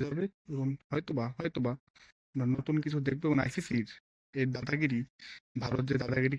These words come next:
করে আইসিসি কে কাজে লাগিয়ে, সেটার হয়তোবা অবসান আমরা দেখতে পাবো। So আপনারা জানাবেন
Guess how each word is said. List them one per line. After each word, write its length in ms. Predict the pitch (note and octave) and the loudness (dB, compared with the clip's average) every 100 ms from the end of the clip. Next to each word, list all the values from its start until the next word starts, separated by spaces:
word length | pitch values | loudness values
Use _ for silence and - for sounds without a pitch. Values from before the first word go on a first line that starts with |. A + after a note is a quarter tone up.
| - | 2
করে 140 | D3 B2 | 4 4
আইসিসি 300 | - A#2 A#2+ A#2 | 0 -2 -4 -2
কে 80 | B2 A#2 A2+ - - | -2 0 -2 -6 -6
কাজে 180 | - C#3+ C3+ | 0 2 2
লাগিয়ে, 220 | A#2 A2+ _ _ - _ - | -2 -8 _ _ -20 _ -10
সেটার 280 | - E3 F3+ C#3+ | -2 2 4 6
হয়তোবা 320 | C3 C3 B2 - | 4 2 -2 0
অবসান 340 | B2+ C#3 C3+ A#2 A#2 | 0 0 0 0 0
আমরা 140 | B2 B2 | -2 -2
দেখতে 180 | - - | -4 -6
পাবো। 180 | G2 D2+ - - | -6 -8 -14 -6
So 60 | C#3+ | -2
আপনারা 180 | D#3 D3+ | 0 0
জানাবেন 300 | D#3+ E3+ B2 | 0 0 -2